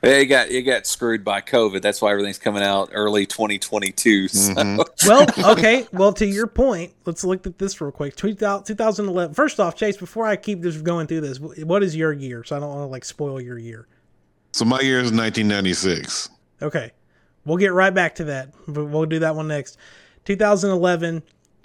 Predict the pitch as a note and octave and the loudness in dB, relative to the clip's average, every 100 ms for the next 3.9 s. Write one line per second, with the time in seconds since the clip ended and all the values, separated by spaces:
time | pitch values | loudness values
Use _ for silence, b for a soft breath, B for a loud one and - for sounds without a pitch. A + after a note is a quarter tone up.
0 | - G3+ A#3 A3 G3 F3 F3 - _ _ | 0 4 4 2 2 2 0 -8 _ _
1 | - - E3+ F3+ G3 G#3+ G#3 _ _ - | -16 -2 2 2 2 -2 -8 _ _ -4
2 | E3+ G#3+ G3 - F3 G3 - _ _ _ | -2 0 -2 -2 0 -2 -6 _ _ _
3 | - E3 F3 - F#3 - - F3+ G3+ | -4 -2 -2 -2 -2 -2 -4 -2 -2